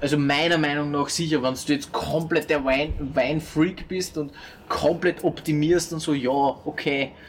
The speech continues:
kann man schon einen Weinkühler einen Keller abstellen. Aber für uns jetzt macht's keinen Sinn.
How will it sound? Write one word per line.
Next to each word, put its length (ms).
kann 180
man 100
schon 200
einen 220
Weinkühler 460
einen 180
Keller 280
abstellen. 480
Aber 680
für 260
uns 380
jetzt 600
macht's 380
keinen 180
Sinn. 220